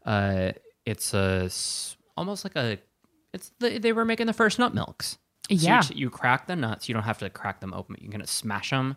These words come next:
Speaker 2: Yeah.
Speaker 1: And then it's one part nuts to three parts water. So go ahead, uh, get ready for your harvest this fall, and you can, you boil those for a little while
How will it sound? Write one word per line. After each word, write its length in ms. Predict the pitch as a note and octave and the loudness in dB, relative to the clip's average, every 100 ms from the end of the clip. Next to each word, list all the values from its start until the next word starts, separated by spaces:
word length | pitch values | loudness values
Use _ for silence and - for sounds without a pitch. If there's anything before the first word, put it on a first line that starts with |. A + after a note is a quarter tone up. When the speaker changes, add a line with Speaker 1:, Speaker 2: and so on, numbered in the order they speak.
| - | -6
Speaker 2:
Yeah. 340 | F3 D3+ C#3+ E3+ | -2 0 0 0
Speaker 1:
And 120 | A2+ | 0
then 60 | G#2 | 0
it's 140 | - | 0
one 280 | G2 B2+ D#3 | -2 0 0
part 280 | - D3 - | 0 -2 0
nuts 280 | G#2 - - | -2 -4 -8
to 100 | G#2 | -8
three 180 | - F#2+ | -6 -4
parts 280 | F#2+ F2 - | -4 -6 -4
water. 280 | F2 - | -4 -6
So 160 | - C3 | -4 -2
go 160 | D3 E3+ | 2 4
ahead, 360 | D#3 F#2+ C3 - _ _ _ _ _ - | 4 2 0 -8 _ _ _ _ _ -2
uh, 280 | G2+ G2 | 0 2
get 180 | F#2+ A2 | 0 -2
ready 140 | A2+ A#2+ | -2 0
for 120 | D#3+ | 0
your 80 | C3+ | 2
harvest 440 | G2 F#2 G2+ - | 2 2 -2 -4
this 180 | G#2+ - | -6 -4
fall, 460 | - F2+ F2 B2+ - _ _ _ _ | -2 -2 -2 -6 -10 _ _ _ _
and 680 | A2 G#2 G2+ G2+ G2 F#2+ G#2 | 2 4 4 4 4 2 0
you 280 | A#2+ G#2+ G2+ | -2 0 0
can, 240 | - A2 - | -2 -4 -2
you 140 | G#2 | -4
boil 400 | F2+ G#2 G2+ A2+ | 2 4 6 4
those 420 | C3 D3+ F3 - | 4 0 -2 -6
for 160 | - A#2 | -8 -4
a 40 | |
little 140 | F#2+ B2 | -2 0
while 380 | A2+ F#2 C#3 | 0 0 -4